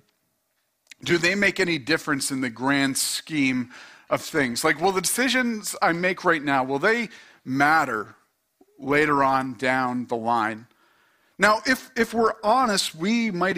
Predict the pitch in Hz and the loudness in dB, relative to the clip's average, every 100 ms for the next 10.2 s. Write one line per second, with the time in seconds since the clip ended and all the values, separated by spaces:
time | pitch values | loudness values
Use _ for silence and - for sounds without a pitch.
0 | 196 202 - 180 156 165 180 170 151 147 | 0 0 -2 -4 0 0 2 2 0 -2
1 | 156 135 151 - 170 151 165 165 139 135 | -4 -2 -4 -4 -6 -6 -6 -6 -4 0
2 | 151 - - 160 151 - - 139 131 143 | 0 0 0 0 -2 -8 -8 -6 -2 -2
3 | 143 147 120 120 110 113 120 139 180 190 | -2 -6 -6 -8 -8 -8 -2 2 2 -2
4 | - _ - - - 147 151 151 147 - | -12 _ -20 -18 -4 0 2 0 -6 0
5 | 170 175 - 156 143 143 127 147 139 - | 2 2 0 -4 -2 -2 0 2 0 0
6 | 156 139 131 113 117 117 139 135 135 - | 0 0 -2 -10 -10 -2 0 -2 -4 -12
7 | - _ - 143 131 143 131 - - - | -20 _ -2 -2 0 -2 -2 -4 -4 0
8 | 147 131 - _ _ _ _ _ - 151 | 2 0 -4 _ _ _ _ _ -14 -4
9 | 185 196 - 208 175 165 160 143 135 123 | 0 0 0 0 -2 0 0 2 2 0
10 | 123 | -2